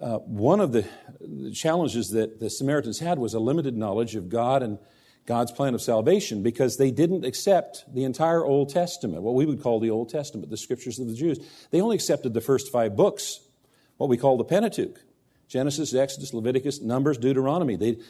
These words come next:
they rejected all the wisdom literature. They rejected the Psalms. They rejected the prophets.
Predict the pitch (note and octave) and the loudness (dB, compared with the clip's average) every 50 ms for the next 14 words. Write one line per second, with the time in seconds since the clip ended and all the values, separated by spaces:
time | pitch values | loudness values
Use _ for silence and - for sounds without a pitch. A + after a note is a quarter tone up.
0 | - - C3+ C3+ B2 G#2+ - D3 C3+ C#3+ C3 A#2 A2+ A2 G#2 G2 F2+ A#2 C#3+ D#3 | -4 0 2 2 4 4 2 2 2 2 2 0 2 2 0 0 2 2 0 2
1 | - - F3+ F3 F3 F3+ F#3 F3 - F3+ F#3 F3 A2+ G2 E2+ E2 - - A#2 A2+ | 0 0 0 2 2 0 0 0 0 0 0 2 0 -2 -2 -4 -4 -4 -6 -4
2 | - A#2 F#2 G2 G2 - - - D3+ E3+ F3+ F#3+ F#3+ F3 A#2+ A#2 G#2 F#2 F#2 - | -4 -6 -6 -6 -6 -6 -4 -4 -2 0 0 0 0 0 -2 -2 -4 -4 -2 0
3 | A#2 B2+ B2+ - - A#2+ A2 G#2+ - - - - _ _ - A2+ A2+ - - D3 | 0 0 0 0 -2 -2 -2 -4 -8 -18 -20 -20 _ _ 0 0 0 2 2 2
4 | D#3 E3+ E3+ G#3 G#3+ G#3+ - - | 2 2 4 2 2 0 -2 -6